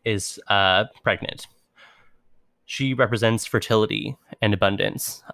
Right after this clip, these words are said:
Um, this can be literal in the sense of, like, an actual pregnancy, but it can also be symbolic of, like, what are you birthing into your life? What are you growing into your life right now?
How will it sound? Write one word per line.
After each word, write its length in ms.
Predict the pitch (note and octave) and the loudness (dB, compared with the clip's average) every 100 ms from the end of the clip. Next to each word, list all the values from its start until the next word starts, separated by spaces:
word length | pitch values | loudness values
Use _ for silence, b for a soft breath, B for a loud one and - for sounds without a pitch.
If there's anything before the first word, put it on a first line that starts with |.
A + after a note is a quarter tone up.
| A#2 | 2
Um, 320 | G#2 G2+ A2+ | 4 4 0
this 160 | B2 A#2+ | -2 0
can 140 | C3 | 4
be 120 | A2+ A2 | 4 4
literal 480 | G#2 A2 A#2+ C#3+ | 4 4 4 4
in 60 | C#3+ | 0
the 60 | G#2 | 0
sense 240 | A#2 G#2 | 2 0
of, 60 | G#2+ | -2
like, 100 | A2+ | -2
an 60 | |
actual 340 | G2+ G2 - G#2+ | -2 -2 -2 -2
pregnancy, 520 | G#2+ G2+ A2+ - D#3 | -2 -2 -6 -6 -6
but 100 | C3 | -6
it 60 | |
can 100 | - | 0
also 200 | G#2 - | 0 0
be 200 | G#2 G#2 | -4 -4
symbolic 580 | F#2+ G#2 F#2+ - - - | -2 -2 0 0 -2 -6
of, 80 | G#2 | -4
like, 160 | G#2 G#2+ | -4 0
what 120 | G#2 | 0
are 60 | |
you 120 | G#2 F#2+ | 0 0
birthing 400 | F#2+ F#2+ G2 F#2 | -2 -2 -4 -6
into 240 | G2 - | -6 -4
your 100 | G2+ | -4
life? 300 | F#2 F2 F#2 | -2 -2 -2
What 100 | - | 0
are 60 | A2 | 0
you 100 | G2 | 0
growing 580 | - G2+ F#2+ G2 F#2 F#2+ | -2 0 2 2 0 -2
into 220 | G2 - | -6 -6
your 80 | G2 | -2
life 260 | F#2+ F#2+ - | 0 0 -2
right 140 | - | -4
now? 260 | G#2 - | -4 -6